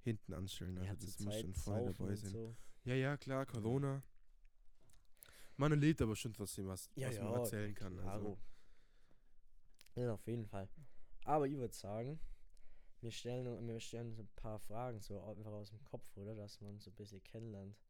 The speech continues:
Speaker 1: Mhm.
Speaker 2: Dass wir nicht einfach so planlos über irgendwas geredet haben, oder?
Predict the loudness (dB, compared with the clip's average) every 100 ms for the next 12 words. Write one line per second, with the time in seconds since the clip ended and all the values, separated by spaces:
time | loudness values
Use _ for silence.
0 | -20 -12 -6 -2 -2 -2 -4 -4 -4 -2
1 | -4 -6 -8 -4 -2 -2 -2 -6 -8 -8
2 | -8 -6 -8 -10 -10 -8 -6 -8 -8 -4
3 | -2 -2